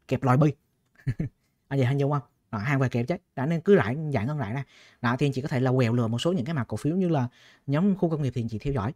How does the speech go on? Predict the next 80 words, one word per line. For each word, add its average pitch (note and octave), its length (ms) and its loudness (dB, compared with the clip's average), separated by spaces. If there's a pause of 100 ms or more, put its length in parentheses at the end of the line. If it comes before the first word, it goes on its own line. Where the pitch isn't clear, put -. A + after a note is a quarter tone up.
(300)
Nhưng F3+ 100 2
mà E3+ 60 4
nói D#3+ 160 4
về G3 180 8
vụ, D3+ 140 0
nói F#3 140 2
qua G3+ 200 4
về D3+ 100 2
cái F#3+ 120 0
mặt C3 120 -2
gì? B2+ 220 0
Nói E3 120 -2
qua F3+ 160 2
về B2 120 -2
cái F3+ 100 -2
mặt C#3 160 -4
về, A#2 200 0
về, A2+ 180 -2
về, A2+ 300 -2
về, A2 280 -6
về, A2 320 -8
về B2 120 -4
kháng G#3 200 -2
cự C#3 220 2
thì C3+ 80 0
em B2+ 60 2
th-, - 100 -8 (360)
em D3+ 140 2
nhìn F3+ 160 8
thì C3+ 60 4
em C3 100 2
thấy G3 80 2
là F3+ 80 2
những B2 160 2
cái G3+ 80 0
mã C3 100 2
cổ A2+ 120 -4
phiếu G3+ 160 2
như F#3+ 80 4
B D#3+ 40 6
H F3 200 4
R E3+ 40 4
á, B2+ 220 4 (480)
B D#3 60 4
H G3 120 4
R F3 100 4
hoặc B2+ 340 4
là A#2+ 80 2
những A#2+ 140 2
cái G3 80 0
mã B2 120 0
cổ A#2 140 -6
phiếu F3+ 240 -2
thằng, C#3+ 160 -2
à, A#2+ 140 0 (100)
G C3 60 0
V B2 140 2
R D3 280 4
thì C3 80 0
mới C#3+ 120 0
là C3 140 -2
cái E3 240 0 (320)
khả B2+ 160 4
năng F3 140 2
thì C#3 120 2
cái, D#3+ 160 -2
cái F#3+ 140 -2
nhịp E3 160 4
hồi C3+ 200 4
về A#2+ 100 0
cái E3+ 140 -4
mức G#3 200 2
lãi C3+ 180 0
của F3+ 80 -4
nó, F3+ 100 0
nó G#3 100 0
cũng D#3+ 80 -2
sẽ - 100 -4
ok D3+ 180 -2
hơn. D3 220 0